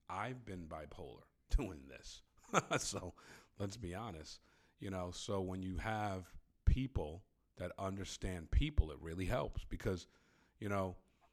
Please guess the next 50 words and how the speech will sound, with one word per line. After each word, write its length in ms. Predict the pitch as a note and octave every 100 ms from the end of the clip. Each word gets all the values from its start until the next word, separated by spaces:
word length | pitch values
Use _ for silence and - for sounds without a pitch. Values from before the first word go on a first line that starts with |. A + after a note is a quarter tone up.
| _ _
if 120 | F#2
you 80 | A2+
think 220 | G#2+ C3
it's 120 | B2+ -
supposed 380 | A#2+ B2+ A#2+
to 60 | G2+
look 260 | F2+ A2+ A#2+
a 40 |
certain 360 | - B2 G#2+ G#2
way 120 | G#2
or 80 | D#2+
feel 280 | - A2+
a 40 | G#2+
certain 320 | - A2 F#2+
way 180 | G2+ G2+
or 100 | E2+
do, 280 | D2+ A2+ G#2
be 200 | F2+ A2+
a 60 |
certain 340 | - A2+ F#2 F#2+
way, 220 | G2 G#2
then 240 | F#2 F2+
you're, 300 | F2+ A2 A2+ - _ _ _ _ _ -
you're 140 | F2+
gonna 120 | G#2+
be 100 | A2
in 100 | A#2+
trouble. 380 | - C#3 B2 G#2+ -
Now, 240 | G#2 G2+ G2+
again, 400 | G2 B2+ A2 G2+
uh, 60 | E2 E2
that 160 | G2+
doesn't 240 | A2 A2+ A#2+
mean 200 | A#2+ F#2+
growth 340 | F#2 A#2+ D3+
shouldn't 280 | - G2 G2
be 100 | F#2+
there, 220 | G2+ G#2
but 180 | G#2 G2
we're 120 | A2
deal-, 300 | G2+ A#2 C#3+
literally 420 | G2 A#2+ F3 E3
dealing 400 | B2 G#2 C3 A#2
with 140 | F#2+ F2+ - - - _
people 260 | - C3+ C3
from 240 | - G2+ - -
all 380 | B2 C#3+ D3+ -
walks 380 | G2+ A#2+ - -
of 240 | A2+ G#2+ F#2
life. 400 | F#2+ - -